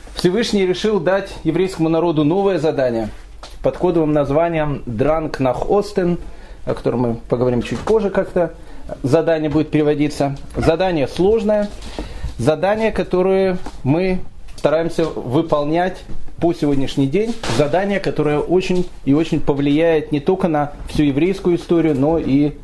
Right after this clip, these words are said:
на всю мировую историю. Но перед тем, по-, как поговорить о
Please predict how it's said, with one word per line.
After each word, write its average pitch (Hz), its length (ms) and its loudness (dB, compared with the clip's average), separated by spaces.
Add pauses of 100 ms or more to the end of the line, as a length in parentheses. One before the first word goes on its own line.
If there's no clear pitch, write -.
(100)
на 127 340 0
всю 147 240 0
мировую 123 400 2
историю. 101 380 -2 (260)
Но 220 220 2
перед 214 320 -2
тем, 262 160 2
по-, 220 180 2
как 208 340 -2
поговорить 196 520 0
о 170 300 2